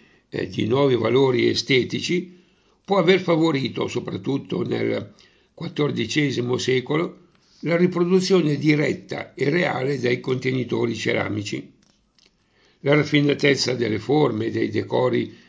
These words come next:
di alcuni boccali comunemente utilizzati sulle mense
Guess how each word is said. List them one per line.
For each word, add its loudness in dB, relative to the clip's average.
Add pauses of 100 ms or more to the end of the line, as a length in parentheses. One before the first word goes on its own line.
(140)
di -8
alcuni 2
boccali -4
comunemente 0
utilizzati -2 (300)
sulle 0
mense 0